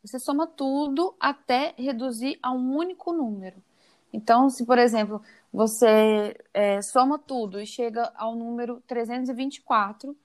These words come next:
aí você soma três mais dois mais quatro. E aí vai dar nove. E aí você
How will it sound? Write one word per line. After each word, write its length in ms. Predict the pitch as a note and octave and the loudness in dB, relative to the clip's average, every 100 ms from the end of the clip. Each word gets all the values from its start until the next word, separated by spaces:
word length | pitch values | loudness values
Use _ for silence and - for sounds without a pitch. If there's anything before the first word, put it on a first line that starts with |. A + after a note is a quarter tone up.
| _ _ - | _ _ -4
aí 240 | A#3 A#3 | -2 -2
você 460 | A3+ B3 C4+ C4+ - | -4 -8 -6 -8 -10
soma 480 | - B3+ G3 F3+ - _ | -4 0 0 -4 -16 _
três 640 | G#3+ G#3 G3+ G#3+ B3 C4 - | -2 0 2 0 -2 -6 -8
mais 380 | A3+ A3 G#3 | -6 -6 -6
dois 520 | G3+ F#3+ F#3+ G3+ A3+ - | -6 -4 -2 -4 -4 -8
mais 240 | B3+ C#4+ - | -8 -8 -2
quatro. 480 | E4+ D4+ - - _ _ - | -2 -2 -6 -18 _ _ 0
E 80 | A3+ | 2
aí 100 | G#3+ | 4
vai 240 | A3+ A3+ - | 0 -4 -6
dar 240 | G#3 A#3 | 2 4
nove. 520 | D4 C4+ B3 G3+ F3+ F3+ _ _ _ _ | 4 4 2 0 -14 -20 _ _ _ _
E 160 | - G#3 | -6 -2
aí 200 | G3 G3+ | 0 -2
você 380 | G#3+ G#3+ A#3+ | -6 -8 -8